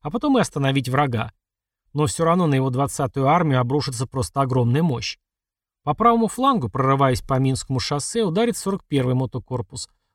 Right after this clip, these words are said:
По левому, форсировав Днепр, нанесут удар пятьдесят седьмой и двадцать четвертый мотокорпуса.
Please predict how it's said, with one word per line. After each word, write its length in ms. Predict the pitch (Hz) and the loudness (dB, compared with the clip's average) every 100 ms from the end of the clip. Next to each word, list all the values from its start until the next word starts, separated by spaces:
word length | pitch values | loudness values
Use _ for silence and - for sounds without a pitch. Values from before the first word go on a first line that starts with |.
| - | -4
По 100 | 151 | 0
левому, 320 | 247 294 214 | 2 2 0
форсировав 640 | - 131 95 139 135 127 | 0 -2 0 0 0 0
Днепр, 340 | 143 139 - 123 | 0 0 0 0
нанесут 400 | 151 185 247 214 | 0 0 -4 -2
удар 260 | 165 196 | 0 0
пятьдесят 460 | - 139 127 151 143 | -2 -4 -4 -2 -4
седьмой 380 | - 156 240 240 | -4 -2 0 0
и 20 | |
двадцать 360 | 127 175 - - | 0 -2 -2 -6
четвертый 460 | 147 127 147 151 | -6 -4 -4 0
мотокорпуса. 840 | 127 120 120 123 - 190 - 117 | 0 0 -4 -6 -6 -6 -4 -6